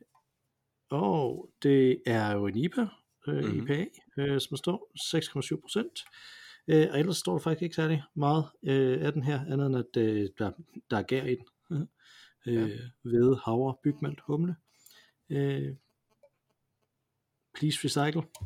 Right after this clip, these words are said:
Speaker 1: Jeg tror, det er det, vi kan få ud af den.
Speaker 2: Ja.
Speaker 1: Men, øh, det er sådan, det er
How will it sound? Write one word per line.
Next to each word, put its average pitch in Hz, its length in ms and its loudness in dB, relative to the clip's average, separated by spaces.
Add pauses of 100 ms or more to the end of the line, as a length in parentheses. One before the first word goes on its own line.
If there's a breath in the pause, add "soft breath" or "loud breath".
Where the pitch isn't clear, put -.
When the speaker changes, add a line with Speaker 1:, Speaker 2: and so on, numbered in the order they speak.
Speaker 1:
Jeg 151 80 2
tror, 156 140 2
det 143 60 2
er 139 40 4
det, 147 140 6
vi 143 60 0
kan 127 160 0
få - 120 -6
ud 151 80 -2
af 139 60 -2
den. 147 140 -4 (300)
Speaker 2:
Ja. 104 180 4
Speaker 1:
Men, 110 100 4
øh, 98 180 -4 (500 loud breath)
det 113 100 0
er 98 60 0
sådan, 92 240 -4
det 101 200 0
er 92 40 -2